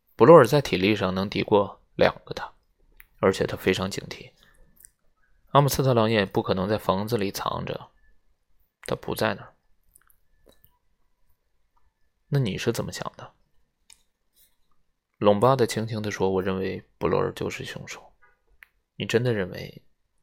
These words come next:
？”“你听到布洛尔是怎么说的了？按照他的说法，你肯定相信我和阿姆斯特朗的失踪不可能有任何关系。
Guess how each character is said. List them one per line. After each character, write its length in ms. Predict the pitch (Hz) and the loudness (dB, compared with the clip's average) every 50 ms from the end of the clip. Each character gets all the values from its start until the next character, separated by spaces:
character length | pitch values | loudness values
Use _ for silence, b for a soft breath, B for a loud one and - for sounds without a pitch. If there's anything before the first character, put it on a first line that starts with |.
| _ _ _ _ _ _ _ _ _ _ _ _ _ _ _ | _ _ _ _ _ _ _ _ _ _ _ _ _ _ _
？”“你 100 | _ 113 | _ -8
听 160 | 101 - 156 160 | -4 -2 0 2
到 100 | 165 151 | 2 2
布 120 | - - | 2 2
洛 120 | 87 85 85 | 4 4 4
尔 120 | - - | 4 2
是 140 | - - - | -2 -6 -10
怎 140 | - - - | -10 -10 -10
么 80 | - | -10
说 200 | - - - - | -10 -6 -4 -4
的 80 | - - | -4 -4
了？ 80 | - - | -6 -4
按 120 | - 123 | -4 -2
照 100 | 120 110 107 | 0 -2 -2
他 200 | - - 117 117 | 0 0 2 2
的 80 | - | 0
说 160 | 101 - 95 90 | 0 -2 -4 -2
法， 140 | - 92 | -2 -4
你 180 | 95 92 95 - | -4 -4 -6 -4
肯 180 | - - 95 92 | -4 -4 -4 -2
定 140 | 101 104 | -2 -4
相 180 | 104 - 110 110 | -2 -2 -4 -2
信 160 | 104 117 104 | -2 -2 -2
我 160 | 98 90 82 | 0 0 -2
和 160 | - - - - | 0 0 2 2
阿 120 | 101 104 | 2 2
姆 80 | 101 98 | 2 -2
斯 160 | - - 110 | -6 -4 -2
特 100 | 107 104 | -2 -2
朗 160 | 98 98 - | -2 -2 -6
的 80 | - 98 | -8 -8
失 240 | - - - 98 | -8 -4 -4 -4
踪 220 | 95 - 98 101 104 | -2 -2 -4 -6 -6
不 180 | - - 117 | 0 0 0
可 160 | - - 104 95 | 2 2 -2 0
能 100 | 95 98 | 0 -2
有 120 | 98 95 | -2 -2
任 180 | 95 101 107 104 | -2 -2 -2 -2
何 160 | 98 - 98 | -2 -4 -4
关 240 | 92 - 92 80 - | -2 -2 -2 -2 -2
系。 200 | - - - | -6 -8 -8